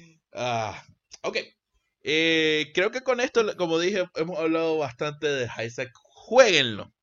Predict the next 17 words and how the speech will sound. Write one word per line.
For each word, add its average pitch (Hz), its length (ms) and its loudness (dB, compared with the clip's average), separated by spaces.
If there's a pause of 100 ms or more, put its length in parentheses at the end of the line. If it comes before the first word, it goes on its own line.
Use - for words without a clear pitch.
(120)
cómprenlo, 135 540 -4
les 104 140 -10
va 131 120 -6
a 143 40 -2
gustar 127 340 -6
mucho. 117 380 -14 (640)
Eh, 120 840 -2 (420)
quiero 143 140 -2
agradecer 156 680 0
al 156 300 0
querido 156 320 -8
Wolfie 160 560 0 (600)
por 151 420 0
haberme 135 380 -2
acompañado 135 480 -8
en 135 100 -10
esto. 139 380 -8